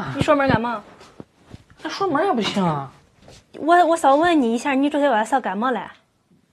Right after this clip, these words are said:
Speaker 2: 俺没干嘛了。
Speaker 1: 你怎么回来？
Speaker 2: 没回来，没回来呗。耍嘞。
Speaker 1: 你又一点事儿都不给我，是吧？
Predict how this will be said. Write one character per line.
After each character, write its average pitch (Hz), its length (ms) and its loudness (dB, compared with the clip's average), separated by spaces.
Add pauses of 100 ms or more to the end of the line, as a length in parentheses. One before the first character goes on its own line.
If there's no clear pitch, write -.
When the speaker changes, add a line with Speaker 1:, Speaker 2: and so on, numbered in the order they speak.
(260)
Speaker 2:
俺 202 140 -4
没 302 120 -2
干 208 200 2
嘛 180 140 0
了。 160 500 -6
Speaker 1:
你 294 180 4
怎 - 160 -6
么 262 120 0
回 277 180 -2
来？ 262 180 -4 (760)
Speaker 2:
没 294 100 2
回 330 220 4
来， 339 80 4
没 311 200 6
回 415 160 12
来 302 180 10
呗。 220 420 4 (600)
耍 - 260 2
嘞。 247 100 4 (1700)
Speaker 1:
你 330 160 -2
又 427 160 8
一 254 180 4
点 240 160 4
事 254 140 -2
儿 240 100 2
都 202 80 -4
不 196 140 -8
给 196 180 -8
我， 196 240 -4
是 208 160 -10
吧？ 180 280 -6